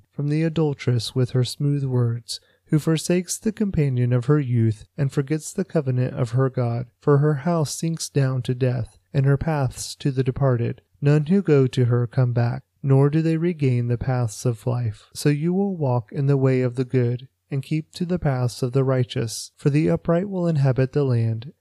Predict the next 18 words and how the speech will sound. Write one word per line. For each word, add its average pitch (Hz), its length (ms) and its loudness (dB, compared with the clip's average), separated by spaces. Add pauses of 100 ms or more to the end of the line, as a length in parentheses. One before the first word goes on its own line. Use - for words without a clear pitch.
(140)
and 139 140 2
those 156 260 2
with 190 160 -2
integrity 123 640 0
will 120 300 2
remain 127 540 0
in 139 200 0
it, 117 280 -2
but 139 140 0
the 165 120 0
wicked 170 380 0
will 120 100 -2
be 120 140 0
cut 139 240 0
off 131 260 2
from 120 220 -4
the 120 80 0
land, 113 480 -2